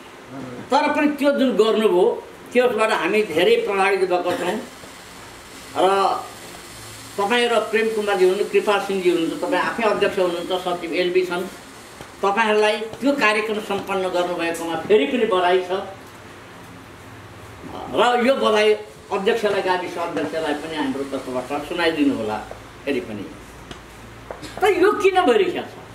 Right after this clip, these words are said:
हतुवागढीले गर्यो, केही समयपछि पाँचथरले पनि गर्यो। विभिन्न ग्रामीण क्षेत्रहरूमा त्यो कला, साहित्य, सांस्कृतिक संस्कृतिमा जागरण आएका छन्। त्यो जागरण भनेको पहिचानको खोजी हो।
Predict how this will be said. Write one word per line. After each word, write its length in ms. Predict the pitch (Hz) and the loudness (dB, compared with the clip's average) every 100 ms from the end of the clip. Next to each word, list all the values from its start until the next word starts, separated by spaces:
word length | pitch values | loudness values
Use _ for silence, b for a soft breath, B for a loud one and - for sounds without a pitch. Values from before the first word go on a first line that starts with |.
| - | -4
हतुवागढीले 640 | 190 277 269 247 240 233 233 | -2 2 4 4 4 4 4
गर्यो, 440 | 214 220 220 214 | 4 2 0 2
केही 220 | 208 214 202 | 4 2 0
समयपछि 500 | 190 190 - 202 202 | -4 -4 -2 -2 -2
पाँचथरले 580 | 190 202 - 208 208 | -4 -6 -2 0 2
पनि 240 | 208 208 190 | 0 0 0
गर्यो। 460 | 185 185 196 202 202 - - - - - | 2 2 2 0 -6 -14 -16 -16 -14 -2
विभिन्न 380 | 269 349 349 294 | 0 2 4 4
ग्रामीण 540 | 196 240 247 269 262 | 4 4 4 2 2
क्षेत्रहरूमा 760 | - 220 220 208 214 208 214 233 - - - - - | -2 -2 2 4 4 4 4 2 -4 -14 -16 -16 -2
त्यो 120 | 208 208 | 0 2
कला, 260 | 247 262 | 2 2
साहित्य, 500 | 247 220 220 - 233 | 0 0 0 2 0
सांस्कृतिक 640 | 226 226 233 233 240 247 | 2 -2 -2 -4 -4 -4
संस्कृतिमा 760 | - - 214 - 208 208 214 214 | -8 -2 -2 0 -2 0 2 0
जागरण 540 | 214 202 190 190 196 | 0 2 2 4 2
आएका 340 | 180 139 123 - | 2 -2 -4 -10
छन्। 760 | - - - - - - - | -12 -14 -16 -16 -16 -16 -10
त्यो 120 | - | -4
जागरण 400 | 190 214 214 208 | 0 2 4 2
भनेको 480 | 165 160 147 - 185 - - - - - | 2 2 2 2 2 2 -4 -16 -18 -8
पहिचानको 540 | 165 165 175 202 208 147 | 0 0 2 2 2 -2
खोजी 340 | - 123 95 | -2 -6 -6
हो। 120 | 87 | -12